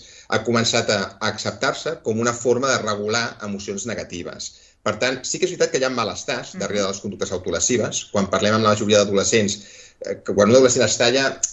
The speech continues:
Speaker 1: evidentment està expressant, està comunicant i està intentant resoldre un malestar. En funció del cas, potser ens comunica més o ens vol resoldre més el malestar. I l'objectiu de la intervenció és intentar, doncs, veure quin és aquest malestar i poder amb l'adolescent,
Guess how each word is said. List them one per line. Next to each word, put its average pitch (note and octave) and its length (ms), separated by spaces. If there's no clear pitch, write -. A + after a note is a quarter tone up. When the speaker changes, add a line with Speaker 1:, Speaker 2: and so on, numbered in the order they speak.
Speaker 1:
evidentment A2+ 480
està A#2+ 180
expressant, A2+ 480
està A2 240
comunicant A2+ 540
i G#2 60
està A2+ 140
intentant B2 340
resoldre B2 440
un C3 100
malestar. G2+ 520
En F2 80
funció F#2+ 240
del G#2 160
cas, B2 260
potser G#2+ 260
ens G#2+ 100
comunica A2+ 380
més D3+ 400
o A#2 120
ens G#2+ 120
vol A#2 140
resoldre G#2 360
més G2 140
el E2+ 100
malestar. D#2 500
I C3+ 380
l'objectiu C3+ 360
de C#3+ 100
la C#3 60
intervenció C3+ 640
és C3+ 200
intentar, A#2+ 400
doncs, A#2+ 160
veure A#2+ 220
quin A#2+ 140
és A2+ 140
aquest G2 180
malestar G#2 640
i A2 120
poder G#2+ 340
amb A2+ 100
l'adolescent, A2+ 600